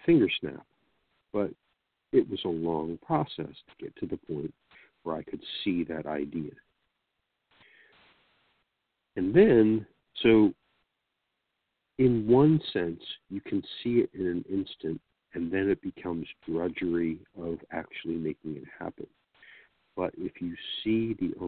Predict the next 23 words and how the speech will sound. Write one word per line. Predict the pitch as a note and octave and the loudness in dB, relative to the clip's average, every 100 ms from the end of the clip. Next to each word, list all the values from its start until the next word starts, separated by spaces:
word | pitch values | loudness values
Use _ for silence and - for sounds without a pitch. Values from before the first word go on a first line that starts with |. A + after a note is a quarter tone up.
| D#2 | -10
arrival, | E2 E2+ G#2 F2 D#2+ D#2+ _ | -6 -2 -2 0 -2 -4 _
the | E2 - - | -16 -14 -10
study | - G2+ G2+ F#2 - | -4 0 0 -2 -8
time | F2 C#2+ D2+ D#2 _ _ _ _ _ _ _ _ _ _ _ _ _ _ _ _ _ _ _ - | -10 -8 -12 -16 _ _ _ _ _ _ _ _ _ _ _ _ _ _ _ _ _ _ _ -6
that | F2 | -2
it | F2+ - - | -2 -4 -4
took | D3+ _ - | -4 _ -18
to | - - _ _ _ - | -18 -18 _ _ _ -2
get | B2+ D3+ - - _ _ - | 0 0 -4 -20 _ _ -10
to | E2 | -6
be | E2+ - | -6 -2
able | F#2 E2 E2 | -2 -2 -6
to | - D2+ | -10 -16
have | - - G#2 G2 E2 | -10 -4 -2 -2 -6
that | E2+ E2+ | -10 -10
idea, | D#2+ D#2+ D2 C3+ A#2+ D2 - _ _ _ _ _ _ _ _ _ _ _ | -8 -10 -2 2 2 0 -10 _ _ _ _ _ _ _ _ _ _ _
and | C#2+ D#2+ | -8 0
maybe | E2+ F2+ E2 | 0 2 0
it's | D2+ - | -2 -8
not | F2+ D#2+ | -8 -8
just | E2+ - | -8 -8
one | D#2 D2 C#2+ | -8 -8 -4
lifetime, | A#2+ - F#2 E2 | -6 -6 -18 -20